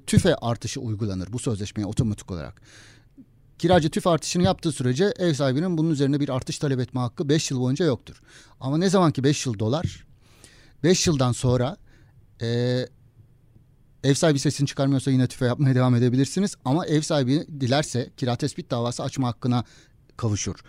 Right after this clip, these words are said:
Beş yıldan sonra. Kira tespit davası açıldığı zaman da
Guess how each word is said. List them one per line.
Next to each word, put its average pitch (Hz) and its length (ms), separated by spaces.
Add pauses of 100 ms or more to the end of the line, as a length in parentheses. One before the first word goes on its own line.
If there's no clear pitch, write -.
(140)
Beş 117 260
yıldan 117 280
sonra. 120 340 (240)
Kira 135 180
tespit - 320
davası 147 300
açıldığı 143 400
zaman 113 380
da 165 160